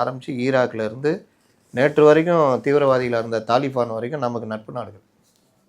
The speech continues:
அந்த அளவுக்கு நம்ம நட்புக்காரன் வச்சிருக்கோம் எல்லார்ட்டையும், சவுதி அரேபியால இருந்து எல்லாருமே.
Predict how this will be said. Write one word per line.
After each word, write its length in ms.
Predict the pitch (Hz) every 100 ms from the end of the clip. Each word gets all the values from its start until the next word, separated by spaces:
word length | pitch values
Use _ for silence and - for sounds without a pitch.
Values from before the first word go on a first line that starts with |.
| _ _ _ _ _ _ _ _ _ -
அந்த 160 | 113 156
அளவுக்கு 300 | 175 180 165
நம்ம 160 | 151 135
நட்புக்காரன் 460 | 135 - 143 131 113
வச்சிருக்கோம் 340 | - 123 104
எல்லார்ட்டையும், 360 | 110 107 107 104
சவுதி 200 | 117 117
அரேபியால 340 | 107 104 104 107
இருந்து 200 | 127 117
எல்லாருமே. 340 | 107 110 110